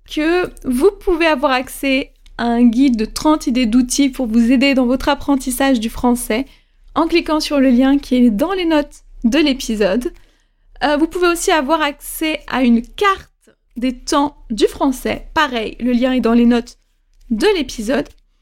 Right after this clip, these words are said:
N'oubliez pas non plus la masterclass qui aura lieu en mars. Vous pouvez encore vous inscrire, hein. En tout cas, sur la liste d'attente des personnes intéressées.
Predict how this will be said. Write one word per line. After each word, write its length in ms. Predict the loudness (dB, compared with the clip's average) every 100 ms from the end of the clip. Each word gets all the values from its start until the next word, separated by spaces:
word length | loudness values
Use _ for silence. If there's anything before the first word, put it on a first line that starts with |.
| _ _ 0
N'oubliez 360 | 4 4 4
pas 160 | 2 -2
non 160 | -2 -4
plus 140 | -2
la 120 | 0
masterclass 640 | 2 0 -2 -4 0 -2 -2
qui 140 | -4
aura 160 | -2 0
lieu 160 | -2
en 60 | -2
mars. 400 | -2 -2 -2 0
Vous 100 | 0
pouvez 180 | 0 0
encore 300 | 0 0 2
vous 240 | 2 0
inscrire, 480 | -2 -6 -2 2 2
hein. 140 | 0 -4 _ _ -20 -2
En 160 | -2
tout 120 | -2 -2
cas, 300 | 0 0 -4
sur 300 | -10 -2 0
la 100 | 2
liste 360 | 2 0 0
d'attente 720 | 0 0 0 0 0 0 -2 -4
des 160 | -4
personnes 540 | -4 -4 -2 2 2 2
intéressées. 640 | -2 0 0 0 -2 -4